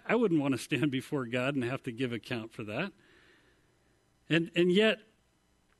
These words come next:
Paul was stating that no charge like that could be set against him. He, he didn't do anything with those impure motives, trying to extract anything from the Corinthian believers. His, his motive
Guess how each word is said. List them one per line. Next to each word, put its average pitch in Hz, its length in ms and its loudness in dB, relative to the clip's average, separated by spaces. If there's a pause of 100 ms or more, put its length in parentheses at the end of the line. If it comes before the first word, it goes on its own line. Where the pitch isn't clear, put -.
(580)
Paul 226 360 4
was 180 260 4
stating 180 840 2
that 170 260 2
no 208 320 4
charge 208 600 0
like 160 340 2
that 175 380 2
could 151 200 -2
be 147 440 2 (200)
set 165 320 0
against 135 400 -2
him. 123 280 -4 (1040)
He, 151 180 -2 (100)
he 165 140 -2
didn't 175 220 2
do 147 180 4
anything 175 480 4
with 151 120 2
those 151 260 2
impure 151 500 2
motives, 135 840 2
trying 143 300 0
to 139 100 0
extract 151 640 -2
anything 147 640 2 (480)
from 147 220 2
the 135 80 2
Corinthian 139 600 0
believers. 147 680 0
His, 180 340 2
his 180 220 0
motive 202 640 4